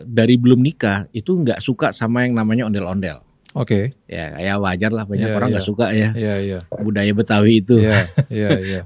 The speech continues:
Speaker 1: <laughs> Jadi, eh, dulu tugas gua tuh menjaga jangan sampai ada ondel-ondel di radius seratus meter
Speaker 2: Dari
Speaker 1: dari
Speaker 2: rumah?
Speaker 1: istri gua
Speaker 2: Oh,
Speaker 1: ke
Speaker 2: dari
Speaker 1: rumah.
Speaker 2: istri.
Speaker 1: Iya dong.
Speaker 2: <laughs> Iya, iya, iya.
Speaker 1: Tugas suami.
Speaker 2: Iya, iya.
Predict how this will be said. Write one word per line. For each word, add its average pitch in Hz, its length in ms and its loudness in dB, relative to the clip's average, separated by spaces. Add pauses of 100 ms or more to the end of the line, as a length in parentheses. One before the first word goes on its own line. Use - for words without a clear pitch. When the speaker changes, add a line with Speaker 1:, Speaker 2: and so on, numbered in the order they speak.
Speaker 1:
<laughs> 117 600 -10
Jadi, 196 440 6
eh, 147 480 4
dulu 147 240 8
tugas 139 280 4
gua 151 140 2
tuh 208 180 2
menjaga 117 420 2
jangan 110 240 0
sampai 110 420 -2
ada 113 180 -2
ondel-ondel 107 720 -2
di 110 120 -2
radius 156 560 4
seratus 131 440 -4
meter 131 340 0
Speaker 2:
Dari 120 260 -2 (100)
Speaker 1:
dari 120 120 6
Speaker 2:
rumah? 139 160 6
Speaker 1:
istri 117 240 4
gua 107 300 2
Speaker 2:
Oh, 101 100 -2
Speaker 1:
ke - 20 2
Speaker 2:
dari 113 140 4
Speaker 1:
rumah. 120 180 6
Speaker 2:
istri. 104 160 2 (100)
Speaker 1:
Iya 240 160 4
dong. 202 240 -2 (100)
Speaker 2:
<laughs> 208 60 -8
Iya, 170 120 -2
iya, 131 160 -6
iya. 117 40 -6
Speaker 1:
Tugas - 220 0
suami. 117 400 2 (260)
Speaker 2:
Iya, 113 280 -8
iya. 107 120 -6